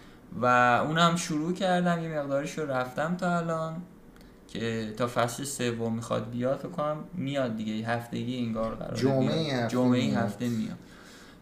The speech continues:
Speaker 2: قسمت
Speaker 1: بتونم
Speaker 2: آخرش.
Speaker 1: تمومش بکنم، آره، که فصل سه برسه. خیلی بازی بالیه، داستانش به نظرم باله و یه جوری هست که ادامه بدی و خیلی هم
Speaker 2: چیه
Speaker 1: خوب پیاده کردن
Speaker 2: داستانش؟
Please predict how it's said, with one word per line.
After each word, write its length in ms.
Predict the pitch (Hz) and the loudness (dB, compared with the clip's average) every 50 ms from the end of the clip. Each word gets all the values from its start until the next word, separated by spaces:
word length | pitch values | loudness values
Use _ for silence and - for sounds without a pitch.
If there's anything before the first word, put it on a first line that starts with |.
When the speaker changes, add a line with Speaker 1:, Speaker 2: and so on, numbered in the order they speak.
| - - 123 | -12 -2 2
Speaker 2:
قسمت 120 | 156 170 175 | 2 4 4
Speaker 1:
بتونم 280 | 185 196 180 180 175 | 4 4 6 6 6
Speaker 2:
آخرش. 300 | 175 - 117 110 107 - | 6 4 2 0 0 0
Speaker 1:
تمومش 560 | - 165 151 151 156 160 175 190 202 190 - | 4 6 6 6 6 6 4 2 2 0 -2
بکنم، 500 | - 196 196 190 196 190 196 190 196 190 165 | -2 -4 -4 -2 -2 0 2 2 2 4 4
آره، 220 | 147 139 139 139 | 4 4 4 0
که 120 | 135 135 135 | -2 -4 -4
فصل 360 | 139 147 143 156 - - 175 | 0 0 0 0 0 -4 -6
سه 300 | 175 - - 165 170 180 | -6 -6 -4 -2 -2 -2
برسه. 300 | 190 190 196 190 - 190 | -2 -2 -4 -4 -4 -2
خیلی 320 | 180 190 185 196 202 208 | 0 2 2 2 0 0
بازی 500 | 185 175 165 160 156 151 160 175 175 180 | 2 4 4 4 2 2 2 2 2 2
بالیه، 640 | 185 170 151 143 139 139 143 147 165 180 185 180 170 | 2 2 4 4 6 6 6 4 2 0 0 0 2
داستانش 640 | 156 147 135 135 135 - - 143 143 151 156 - | 4 4 2 2 2 -2 -4 -4 -4 -4 -8 -6
به 100 | - 143 | -6 -4
نظرم 500 | 139 131 123 123 123 127 127 131 135 143 - - - - - - - - - - - - - - - | -4 -2 -2 -2 -2 -2 -2 -2 -2 -4 -6 -10 -16 -20 -20 -20 -20 -20 -20 -20 -20 -20 -18 -4 2
باله 480 | 117 120 120 120 127 139 151 156 156 147 139 | 4 6 6 6 6 4 4 2 2 2 2
و 300 | 131 123 117 117 113 110 92 90 - - - - - - - - | 2 2 2 0 0 -2 -6 -8 -10 -12 -14 -16 -18 -14 -8 -4
یه 140 | 101 123 123 | -4 -2 -2
جوری 220 | 123 131 135 139 | 0 0 0 0
هست 340 | 135 131 131 139 147 - - | 2 4 4 4 4 2 0
که 180 | 185 175 175 175 | 0 2 2 2
ادامه 340 | 170 175 170 170 170 165 | 4 2 2 2 0 -2
بدی 480 | 165 165 165 156 160 170 165 165 170 175 - - - - - - - - - - - - - - 110 110 117 127 | -2 -4 -4 -4 -4 -4 -4 -4 -4 -6 -8 -14 -20 -20 -20 -20 -20 -20 -20 -20 -20 -18 -10 -6 -6 -2 2 6
و 580 | 139 151 170 185 196 196 190 190 190 190 185 185 - - - - - - - - - - - - - - - - - | 6 8 8 8 8 6 6 4 2 0 -2 -4 -8 -14 -20 -20 -20 -20 -20 -20 -20 -20 -20 -20 -20 -20 -20 -18 -12
خیلی 380 | - - - 160 165 170 180 180 | -8 -2 0 2 4 6 6 6
هم 180 | 175 175 180 | 8 8 6
Speaker 2:
چیه 160 | 185 180 - - | 4 4 4 6
Speaker 1:
خوب 320 | 180 180 180 - - - | 6 6 6 4 -2 -4
پیاده 420 | - 127 120 117 113 110 110 113 | -2 0 2 4 2 2 2 -2
کردن 500 | 107 101 113 110 110 107 110 110 104 107 | -2 0 2 2 2 2 2 2 0 -2
Speaker 2:
داستانش؟ 180 | 107 113 110 | -4 -4 -6